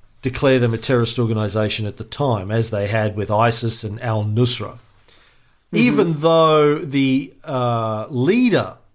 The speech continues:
Speaker 1: of the Islamic Front had not only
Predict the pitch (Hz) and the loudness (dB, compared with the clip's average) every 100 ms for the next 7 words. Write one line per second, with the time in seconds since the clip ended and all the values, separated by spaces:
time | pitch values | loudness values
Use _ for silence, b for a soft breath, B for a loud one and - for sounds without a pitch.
0 | - 131 120 120 120 117 123 120 117 - | -6 -2 -2 0 -2 -2 -2 -4 -6 -8
1 | 117 110 117 - _ _ b b b b | -6 -6 -10 -20 _ _ b b b b
2 | b b - 143 143 139 135 123 175 226 | b b -2 2 4 4 0 -2 0 2
3 | 202 180 208 160 123 110 110 | 2 2 4 2 0 -2 -8